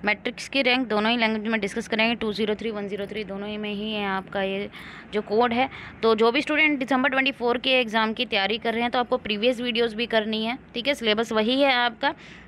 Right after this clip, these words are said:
तो न्यू वी-, अ, अब जो न्यू topic upload होंगे, वो सिर्फ December ट्वेंटी फ़ोर के लिए नहीं है, आगे आने वाले exams के लिए भी हैं।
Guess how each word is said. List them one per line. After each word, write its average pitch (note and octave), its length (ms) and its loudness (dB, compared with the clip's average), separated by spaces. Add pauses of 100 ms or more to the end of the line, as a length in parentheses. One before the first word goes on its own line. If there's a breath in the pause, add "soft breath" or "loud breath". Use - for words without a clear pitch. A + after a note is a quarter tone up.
तो A3+ 100 4
न्यू A#3+ 220 4
वी-, C4+ 240 4
अ, G#3+ 500 4
अब G#3 120 0
जो B3 100 0
न्यू B3 200 0
topic B3+ 320 0
upload B3 320 0
होंगे, B3 160 -2
वो C4 120 0
सिर्फ C4 180 -4
December A#3 340 -2
ट्वेंटी B3+ 280 -2
फ़ोर A#3+ 220 -4
के B3 140 -4
लिए B3 160 -2
नहीं C#4+ 380 -4
है, C#4+ 220 -2
आगे G#3+ 240 2
आने C4 200 2
वाले C4 160 0
exams A3 420 -4
के B3+ 140 -2
लिए B3+ 200 -2
भी B3 160 -2
हैं। B3+ 240 -2